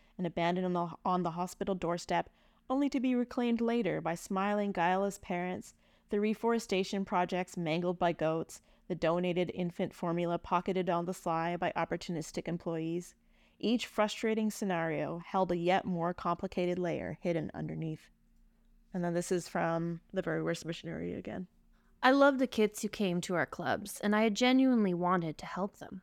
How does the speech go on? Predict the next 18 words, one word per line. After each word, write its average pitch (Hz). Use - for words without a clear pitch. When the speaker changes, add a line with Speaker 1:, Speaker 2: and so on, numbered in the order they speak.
Speaker 2:
But 208
when 220
I 240
looked 262
out 254
across 196
the 190
expanse 175
of 175
tin 185
and 170
plywood 165
shacks, -
it -
dawned 220
on 175
me 170
that 165